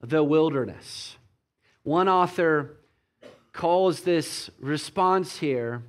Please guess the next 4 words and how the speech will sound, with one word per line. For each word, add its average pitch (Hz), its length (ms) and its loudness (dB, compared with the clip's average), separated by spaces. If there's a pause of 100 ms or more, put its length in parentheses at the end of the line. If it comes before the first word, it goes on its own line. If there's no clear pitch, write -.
(420)
the 147 140 0
psychology 151 1500 -2 (300)
of 127 260 -6
slavery. 143 840 -6